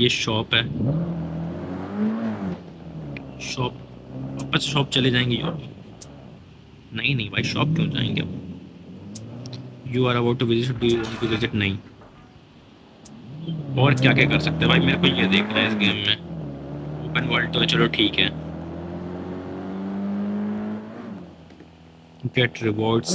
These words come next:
भाई rewards अभी नहीं चाहिए मेरे को। Car बदल सकते हैं क्या भाई? ये मेरे को देखना है मेन exactly भाई कार बदल सकते हैं कि नहीं। जहाँ पे drive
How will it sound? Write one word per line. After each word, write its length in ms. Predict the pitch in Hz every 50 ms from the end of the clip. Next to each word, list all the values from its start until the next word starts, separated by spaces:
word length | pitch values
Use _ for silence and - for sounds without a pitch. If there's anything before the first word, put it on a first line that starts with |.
| 190 180 160 - - - - - - - -
भाई 160 | 113 117 120
rewards 400 | 110 113 104 107 110 113 - -
अभी 160 | - 104 110
नहीं 140 | 107 107 107
चाहिए 220 | - - 104 101 98
मेरे 180 | 101 101 104
को। 120 | 92 - 123 - - - - - - - - - - - - - - - - - - - -
Car 200 | 135 127 127 143
बदल 240 | 147 131 127 135 139
सकते 280 | 139 135 127 - - 107
हैं 100 | 107 101
क्या 120 | 104 104 98
भाई? 200 | 98 98 107 - - - - - - - - - - - - - - - - - - - - - - - - - - - -
ये 260 | - - - - 156
मेरे 200 | 147 123 104 104
को 120 | 101 104 104
देखना 340 | 101 101 98 - - 107 101
है 60 | 98
मेन 320 | 98 101 104 107 107 107
exactly 440 | 107 104 104 98 104 - - 117 113
भाई 160 | 110 107 117 117
कार 260 | - - 110 107 110
बदल 180 | 107 101 104
सकते 280 | 98 110 104 - - 101
हैं 80 | 95 92
कि 100 | - -
नहीं। 160 | - - - - - - - - - - - - - - - - - - - - - - - - - - _ _ _ - 131
जहाँ 280 | - 120 107 107 107 107 104 -
पे 160 | 113 107 110 110
drive 380 | 107 110 104 101 104 107 117